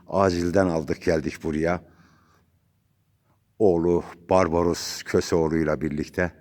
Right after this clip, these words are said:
Allah kanı kanı rahmet etsin, hayrını kabul etsin inşallah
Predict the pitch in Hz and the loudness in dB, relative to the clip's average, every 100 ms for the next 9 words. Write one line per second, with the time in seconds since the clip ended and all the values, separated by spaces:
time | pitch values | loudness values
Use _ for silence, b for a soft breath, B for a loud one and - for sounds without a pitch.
0 | b b b b b _ _ _ - 143 | b b b b b _ _ _ 0 2
1 | 123 117 113 107 107 104 92 98 - 82 | 4 4 4 4 6 4 4 2 0 -4
2 | - 78 - - 87 90 87 87 87 85 | -2 -6 -6 -2 2 2 2 0 -2 -2
3 | 82 80 - 76 - 76 71 78 | -2 -4 -4 -6 -8 -8 -6 -6